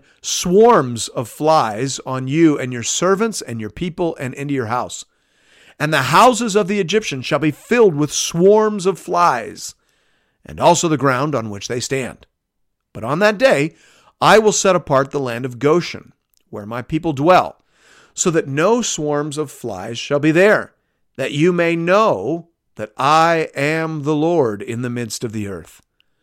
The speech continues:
Thus I will put a division between my people and your people.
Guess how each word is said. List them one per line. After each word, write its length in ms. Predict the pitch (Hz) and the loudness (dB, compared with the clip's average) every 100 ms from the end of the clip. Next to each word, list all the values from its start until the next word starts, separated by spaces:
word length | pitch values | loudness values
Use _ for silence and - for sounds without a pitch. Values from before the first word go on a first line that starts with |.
| _ _ _ _ | _ _ _ _
Thus 300 | 113 156 165 - | 2 2 2 -4
I 60 | 143 | -2
will 140 | 151 | -2
put 160 | 160 175 | -2 -6
a 40 | |
division 440 | 131 143 175 131 | -2 0 0 0
between 320 | 104 104 123 113 | -10 -12 -10 -6
my 200 | 127 147 | -4 -4
people 300 | 151 135 - | -6 -8 -8
and 100 | 123 | -4
your 200 | 139 139 | -2 -2
people. 400 | 107 - - | -6 -12 -20